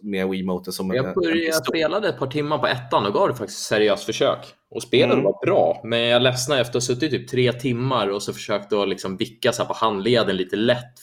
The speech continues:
Speaker 2: för att inte stå och vifta i halva rummet, så
Speaker 1: Mm.
Speaker 2: nej, jag kom aldrig tillbaks till det igen.
Speaker 1: Nej, men vi får hoppas på att de gör en remake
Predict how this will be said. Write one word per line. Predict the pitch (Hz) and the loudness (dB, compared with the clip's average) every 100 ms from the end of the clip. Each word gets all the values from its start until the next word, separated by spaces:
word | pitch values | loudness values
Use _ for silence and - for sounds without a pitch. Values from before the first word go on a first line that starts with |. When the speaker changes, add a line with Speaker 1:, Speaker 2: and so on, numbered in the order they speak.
| - | -4
Speaker 2:
för | 95 | -4
att | 101 | -4
inte | 95 | -8
stå | - 98 | -6 -6
och | 101 | -6
vifta | 98 - 113 | -8 -2 0
i | |
halva | 98 90 92 | 2 0 0
rummet, | 123 101 80 78 | 0 0 -4 -8
så | - 90 80 _ _ _ _ _ _ | -6 -6 -6 _ _ _ _ _ _
Speaker 1:
Mm. | 113 110 107 107 | -4 -2 -2 2
Speaker 2:
nej, | 120 | 4
jag | 120 | 4
kom | 123 117 | 2 2
aldrig | 101 95 | 4 2
tillbaks | 95 90 76 - | 0 -4 -6 -10
till | - - | -14 -12
det | |
igen. | - - _ _ _ _ _ _ - | -14 -14 _ _ _ _ _ _ -2
Speaker 1:
Nej, | 117 104 101 - | 2 2 0 -4
men | 120 | -6
vi | 127 | -2
får | 151 | 2
hoppas | 143 151 147 | 2 2 0
på | |
att | 123 | -2
de | 120 | 0
gör | 120 113 | 2 4
en | 110 110 | 4 4
remake | 127 131 107 98 92 - | 4 2 2 0 -2 -6